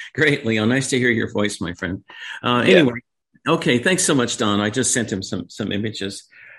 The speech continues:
Speaker 1: Um, I, uh, wanna start off, I always love to start the program off with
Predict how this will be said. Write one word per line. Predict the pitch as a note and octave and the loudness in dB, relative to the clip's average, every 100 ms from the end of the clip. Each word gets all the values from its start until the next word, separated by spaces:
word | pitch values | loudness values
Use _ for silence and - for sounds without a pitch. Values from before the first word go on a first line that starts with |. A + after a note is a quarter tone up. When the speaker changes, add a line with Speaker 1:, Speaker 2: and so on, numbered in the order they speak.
| - | -4
Speaker 1:
Um, | B2+ B2+ B2+ B2+ B2+ _ - - - | 2 2 2 0 -6 _ -20 -18 -4
I, | B2+ C3 C3+ A#2 | 0 2 2 2
uh, | A#2 A#2+ A#2 - | 0 2 2 0
wanna | B2+ D#3 F3 | 0 2 2
start | - D#3 D#3 | 2 2 4
off, | D#3+ - | 2 0
I | C3+ | 2
always | G#3 D3+ G#2+ | 2 2 2
love | C#3+ G#3 | 2 2
to | E3+ | 0
start | A2+ B2+ A#2 | -2 0 -2
the | - | -4
program | - C3+ A#2+ | 0 2 4
off | G#2 A#2+ C3+ G#2 | 2 2 0 -2
with | F#2+ | -4